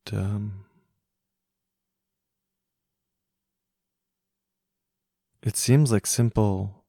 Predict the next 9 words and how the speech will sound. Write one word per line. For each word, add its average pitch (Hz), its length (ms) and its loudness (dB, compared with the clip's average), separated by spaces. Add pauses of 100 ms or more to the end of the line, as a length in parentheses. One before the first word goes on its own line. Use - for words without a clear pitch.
(120)
simple - 500 2
asks. - 680 -4 (2000)
The 107 120 0
George 123 520 4 (100)
Floyd 113 540 0
incident 107 640 0
should 98 280 -2 (200)
never 107 540 4
happen. 110 540 -2